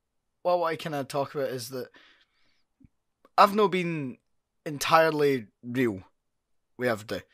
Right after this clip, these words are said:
um, here on YouTube. Now, people are gonna start taking that the wrong way, being like, "Oh, what's he not been real about? Is he,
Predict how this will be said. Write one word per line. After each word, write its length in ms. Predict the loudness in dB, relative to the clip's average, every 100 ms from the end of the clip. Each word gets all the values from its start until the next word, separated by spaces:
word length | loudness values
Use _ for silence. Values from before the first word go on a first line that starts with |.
| _ _ _ _ _ _ -12
um, 380 | -10 -8 -10 -14
here 220 | -10 -8
on 160 | -6 -8
YouTube. 360 | -8 -8 -8 -14 -20 _ -4
Now, 280 | 2 4 4 -2 _ _ _ _ _ _ _ -20 _ _ _
people 240 | -2 4 6
are 40 |
gonna 160 | 8 6
start 260 | 6 2
taking 160 | 2 -2
that 140 | -2
the 80 | 0
wrong 160 | -2 0
way, 160 | 0
being 180 | 0 0
like, 120 | -2 0
"Oh, 140 | -2
what's 180 | -2 -2
he 80 | -2
not 140 | -2
been 120 | -2
real 160 | -2 -2
about? 220 | -2 -4
Is 120 | -4
he, 260 | -4 -4